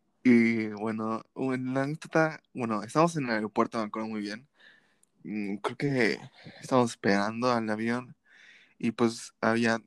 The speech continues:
en el aeropuerto como unas teles chiquitas, este, donde estaban las noticias. Y ya, ya sabíamos antes de esto,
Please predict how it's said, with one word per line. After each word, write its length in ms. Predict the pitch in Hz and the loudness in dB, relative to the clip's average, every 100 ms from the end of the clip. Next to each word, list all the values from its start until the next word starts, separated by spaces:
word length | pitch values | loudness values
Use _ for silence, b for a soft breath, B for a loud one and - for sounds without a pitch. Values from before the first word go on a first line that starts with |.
| _ | _
en 200 | 117 120 | -10 -10
el 80 | 113 | -6
aeropuerto 460 | 110 104 - 113 107 | -4 -4 -4 -6 -6
como 120 | 110 110 | -6 -4
unas 240 | 110 - | -6 -4
teles 320 | - 120 113 - | 0 2 0 -4
chiquitas, 600 | - - - 104 131 - _ | -12 -10 -6 -6 -8 -20 _
este, 640 | - - - - - 67 - - B B B B B | -16 -14 -12 -8 -8 -8 -16 -20 B B B B B
donde 200 | - 107 | 2 2
estaban 240 | 104 113 107 | 4 4 4
las 100 | 107 | 0
noticias. 720 | 110 - 127 127 117 117 - _ B B B B | -4 0 -2 0 -2 -2 -10 _ B B B B
Y 100 | 131 | 6
ya, 160 | 143 160 | 8 8
ya 200 | 151 156 | 2 -2
sabíamos 480 | - 180 170 156 147 | -2 -4 -2 -4 -4
antes 300 | 123 123 123 | -8 -6 -4
de 120 | 110 | -4
esto, 440 | 113 - 113 117 | -4 -8 -6 -6